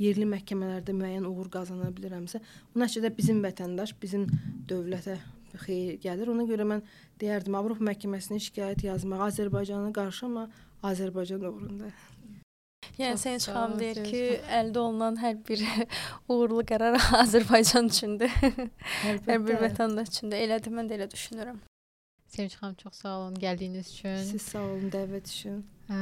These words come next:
Speaker 3: məncə Avropa Məhkəməsi haqqında, ə, həm, m,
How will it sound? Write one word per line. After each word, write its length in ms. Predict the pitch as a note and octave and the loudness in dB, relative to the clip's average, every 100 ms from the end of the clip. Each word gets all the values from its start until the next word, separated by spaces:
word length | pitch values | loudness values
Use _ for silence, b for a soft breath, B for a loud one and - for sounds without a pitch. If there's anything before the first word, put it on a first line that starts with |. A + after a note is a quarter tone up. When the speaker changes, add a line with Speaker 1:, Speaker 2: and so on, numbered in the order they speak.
| G3 | -2
Speaker 3:
məncə 380 | F#3+ A3 G#3+ A3 | 0 -2 0 0
Avropa 320 | G3+ F#3+ G#3 G#3 | 0 0 0 0
Məhkəməsi 500 | F#3+ F#3 F#3+ F#3 - G3 | -2 -4 -4 -6 -6 -8
haqqında, 460 | F3+ F#3+ F3+ F#3+ G3 G3+ F#3+ - F#3+ | -8 -8 -6 -2 0 2 0 -4 -4
ə, 40 | F#3 F3+ F3+ F3 F3 F3 - G3 | -2 0 0 0 -2 -2 -4 0
həm, 220 | G3+ G3 | 2 0
m, 540 | F#3+ G#3 F#3 F#3 F#3 | -4 -10 -12 -10 -10